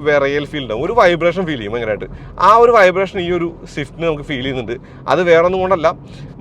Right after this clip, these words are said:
നോക്കിംഗ് എന്ന് പറയുന്ന ആ ഒരു ഫീലിലേക്ക് എത്താറായി എന്നുള്ളൊരു കാര്യം കൊണ്ടാണ്. പക്ഷെ നോക്ക് ചെയ്യില്ല, അത് കമ്പ്യൂട്ടർ മാനേജറാണ്, കാരണം അത് എ എം ടി ആയതുകൊണ്ട് തന്നെ. പക്ഷേ ഇന്നോവയ്ക്കകത്ത് അത് കമ്പ്യൂട്ടർ മാനേജർ അല്ല, നമ്മളാണ് മാനേജ് ചെയ്യുന്നത്. ഇവിടെ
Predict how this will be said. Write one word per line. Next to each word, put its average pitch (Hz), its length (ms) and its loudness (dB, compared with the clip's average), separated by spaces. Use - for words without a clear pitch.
നോക്കിംഗ് 165 440 4
എന്ന് 202 160 0
പറയുന്ന 185 280 2
ആ - 20 2
ഒരു 185 160 -4
ഫീലിലേക്ക് 170 380 -2
എത്താറായി 240 500 6
എന്നുള്ളൊരു 180 340 -2
കാര്യം 123 220 4
കൊണ്ടാണ്. 117 200 -4
പക്ഷെ 165 200 -4
നോക്ക് 185 280 -2
ചെയ്യില്ല, 170 220 2
അത് 156 160 0
കമ്പ്യൂട്ടർ 160 420 -2
മാനേജറാണ്, 156 420 0
കാരണം 147 200 -2
അത് 156 100 0
എ - 80 0
എം 139 120 -6
ടി 156 80 2
ആയതുകൊണ്ട് 131 260 -2
തന്നെ. 127 160 -4
പക്ഷേ 147 180 -4
ഇന്നോവയ്ക്കകത്ത് 160 560 -2
അത് 196 180 -2
കമ്പ്യൂട്ടർ 196 360 -4
മാനേജർ 190 320 -2
അല്ല, 175 80 0
നമ്മളാണ് 170 340 0
മാനേജ് 127 220 -2
ചെയ്യുന്നത്. 104 240 -8
ഇവിടെ 208 200 4